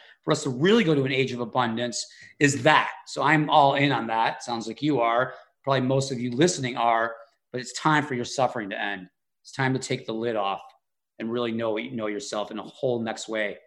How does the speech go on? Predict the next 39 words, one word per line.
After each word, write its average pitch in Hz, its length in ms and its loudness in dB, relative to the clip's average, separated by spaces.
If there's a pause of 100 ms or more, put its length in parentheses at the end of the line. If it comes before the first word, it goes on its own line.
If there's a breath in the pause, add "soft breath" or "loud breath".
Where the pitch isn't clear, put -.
(680)
So 123 460 -2 (580)
what 131 160 4
I'm 131 160 6
most 202 260 6
excited 147 360 4
about 120 320 0
is 117 200 -4
really 151 260 6
the 127 300 -2 (400 loud breath)
force 147 300 8
of - 100 -4
becoming 123 580 2
then. 92 340 -8 (120)
What 120 140 0
I 117 80 0
mean 156 240 6
by 139 160 6
that 117 280 2
is 110 140 -6
that 110 240 -4 (360 loud breath)
once 143 220 4
we 143 80 2
discover 165 600 2
home, 120 400 2
we 117 100 -2
discover 170 420 2
the 147 200 -2
absolute, 120 600 0
we 113 120 -4
discover 160 520 2
I 120 160 2
am, 117 220 0
we 117 60 -2
discover 160 420 0
our 143 140 4
core 143 280 2
is 127 100 -2
always 131 380 2
still. 170 540 2